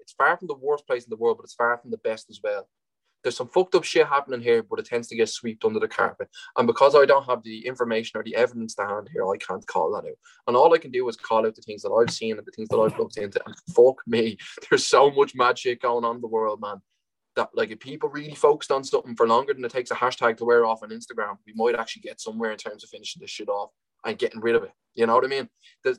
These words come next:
there's too much mad shit, though. There's so much mad shit. Like,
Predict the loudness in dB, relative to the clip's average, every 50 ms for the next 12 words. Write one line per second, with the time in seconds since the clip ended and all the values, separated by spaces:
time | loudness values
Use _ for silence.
0 | _ -8 -10 -10 -8 -4 -2 -2 0 2 0 0 0 2 2 2 2 0 -4 -8
1 | -8 -8 -10 -14 -18 _ _ _ _ _ _ -10 -10 -6 -2 2 2 2 2 2
2 | -2 -4 -4 -4 -4 -4 -8 -12 -12 _ _ -20 -20 -20 -20 -20 _ _ _ _
3 | _ _ _ _ _ _ _ 0 0 0 0 -4